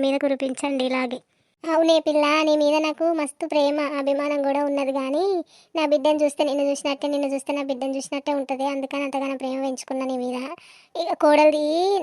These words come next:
దాన్ని అంటే ఓర్వది. ఇక్కడికి వచ్చి నుంచి చూస్తున్నావు కదా, అది ఆ రూమ్లో ఉండేది. అప్పుడు ఇక మీ ఇంట్లోకి వచ్చినాక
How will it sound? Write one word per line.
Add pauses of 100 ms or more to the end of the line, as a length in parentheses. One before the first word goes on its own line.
(140)
దాన్ని
అంటే (100)
ఓర్వది. (300)
ఇక్కడికి
వచ్చి
నుంచి
చూస్తున్నావు
కదా,
అది (180)
ఆ
రూమ్లో
ఉండేది.
అప్పుడు (360)
ఇక
మీ
ఇంట్లోకి
వచ్చినాక